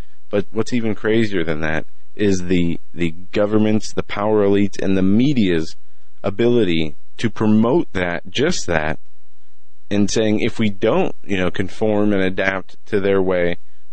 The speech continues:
that we are the haters, we are the, <laughs> the racists, we are the Islamophobics. And it's just been so convoluted with, um, with, with violence and with, with crazy theories that it's completely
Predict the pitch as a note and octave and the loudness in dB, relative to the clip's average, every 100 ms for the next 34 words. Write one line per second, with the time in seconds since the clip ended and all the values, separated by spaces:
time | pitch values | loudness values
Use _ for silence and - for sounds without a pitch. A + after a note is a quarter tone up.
0 | - F#2+ F#2 G2+ B2 A#2 G#2 F2+ E2 F2+ | -2 0 0 2 2 2 2 0 0 0
1 | E2+ D2+ - - - - A2 A#2+ A2 G2 | 0 0 0 -2 -4 0 2 2 2 2
2 | F2 F#2 - - - A2+ F#2+ F2+ F2+ - | 0 0 -2 -2 -2 0 2 2 0 0
3 | D#2+ - A2+ A2+ G2 F#2 F#2+ F#2 F2 - | -2 0 2 2 2 2 2 0 0 0
4 | F2 E2+ - - - - - - - - | 0 2 2 -2 -2 -4 -4 -4 -4 -4
5 | - - G#2+ A2 G#2 - A2 - G#2 F#2+ | -6 -2 0 0 0 -2 -2 0 0 0
6 | - B2 A2+ - A2 G2 F#2+ G2 G2+ G2 | 0 0 0 0 0 2 2 2 2 2
7 | F2 F2 - - - - - - E2 D#2+ | 0 0 -2 -4 -4 -4 -4 -4 -2 -2
8 | D#2+ - - - - - - - F#2 - | 0 0 -2 -2 -4 -4 -4 -2 0 0
9 | E2 E2 D#2+ F#2+ A2 G#2+ G2+ F#2+ F2 F2 | 0 0 0 0 0 2 2 2 2 2
10 | E2+ - - F2+ - A2 A2+ G#2 G2+ - | 0 -2 -4 -4 -2 2 2 2 2 2
11 | F2+ F2 E2+ - - - - - F2+ F2+ | 2 2 2 0 -2 -4 -4 -2 0 0
12 | - F#2+ - F#2 - A2 F2 F#2+ F2+ - | -2 -2 0 -2 0 0 2 2 2 2